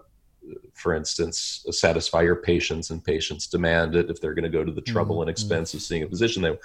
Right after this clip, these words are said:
Speaker 1: want something that they couldn't have gotten over the counter. And, you know, we started talking to people who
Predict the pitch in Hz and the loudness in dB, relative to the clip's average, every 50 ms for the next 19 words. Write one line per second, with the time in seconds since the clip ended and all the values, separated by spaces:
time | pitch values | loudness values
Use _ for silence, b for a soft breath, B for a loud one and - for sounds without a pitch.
0 | B B B B 98 92 90 87 - 98 90 82 - 90 87 85 82 78 78 76 | B B B B 4 4 4 4 4 2 2 4 4 2 4 4 2 2 2 0
1 | 73 - - 82 82 76 76 87 82 82 - 92 85 82 82 90 85 85 - - | -2 -2 -2 -4 -4 -2 0 0 0 0 0 0 -2 -2 0 0 -2 -2 0 2
2 | 135 131 135 131 - 127 123 113 110 113 110 110 B B B B B B B B | 4 4 4 4 6 6 8 10 10 8 6 4 B B B B B B B B
3 | B _ - 120 117 113 113 113 113 110 113 117 117 131 120 113 110 110 110 107 | B _ 4 6 8 8 8 8 8 8 6 6 6 6 6 8 8 10 8 8
4 | 107 107 - - 107 101 101 - 95 92 92 - 101 92 90 90 87 - 95 87 | 6 6 6 6 6 6 6 8 6 8 8 6 4 2 2 0 0 0 0 0
5 | - 98 92 90 92 87 90 90 90 90 87 - | 2 2 2 4 4 6 6 6 6 4 2 0